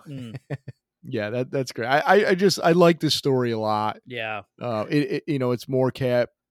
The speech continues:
Speaker 2: doing army stuff against real Nazis. But again, this is, they don't know that Pearl Harbor has just been bombed,
Speaker 1: Right.
Speaker 2: you know, by the time that this, <laughs> that, that
Speaker 1: Right.
Speaker 2: they, uh, you know, put, were writing this. So it's more crime fighting saboteurs, you know,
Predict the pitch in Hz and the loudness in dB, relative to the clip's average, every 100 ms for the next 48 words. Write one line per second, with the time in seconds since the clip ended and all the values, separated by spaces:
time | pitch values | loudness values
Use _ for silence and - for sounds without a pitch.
0 | _ 123 143 143 139 127 127 127 117 - | _ -6 -2 0 -2 -2 -2 -4 -6 -6
1 | - 117 110 - - _ - - 117 123 | -4 -4 -4 -8 -18 _ -20 -14 -8 -8
2 | 117 127 117 110 107 107 117 101 110 107 | -6 -4 -4 -4 -6 -6 -10 -10 -10 -8
3 | 117 110 117 123 - _ _ _ _ - | -8 -6 -6 -6 -10 _ _ _ _ 0
4 | 139 135 131 120 120 113 107 - _ _ | 2 2 0 0 0 -2 -4 -8 _ _
5 | _ - 117 107 110 107 101 95 113 107 | _ -8 -4 -2 -2 -2 -4 -6 -10 -10
6 | - 101 101 101 _ _ 107 107 95 123 | -8 -10 -10 -16 _ _ -6 -4 -6 -6
7 | 113 - 123 113 104 110 104 - 110 98 | -6 -10 -10 -10 -6 -6 -6 -8 -8 -8
8 | 98 95 107 - - 101 160 127 110 120 | -8 -10 -10 -10 -12 -6 -4 -4 -8 -12
9 | 110 113 110 110 107 104 104 101 110 117 | -8 -8 -6 -8 -8 -10 -10 -12 -12 -14
10 | 95 117 - _ 117 113 107 110 107 98 | -10 -12 -12 _ -10 -6 -4 -6 -8 -14
11 | 95 92 - _ _ _ - 123 117 - | -14 -16 -20 _ _ _ -8 -4 -4 -4
12 | 131 117 113 107 123 117 110 113 107 104 | -2 0 -2 -4 -6 -8 -6 -8 -8 -8
13 | - 117 101 95 110 104 98 101 110 107 | -8 -6 -8 -10 -14 -12 -14 -14 -18 -18
14 | 98 | -18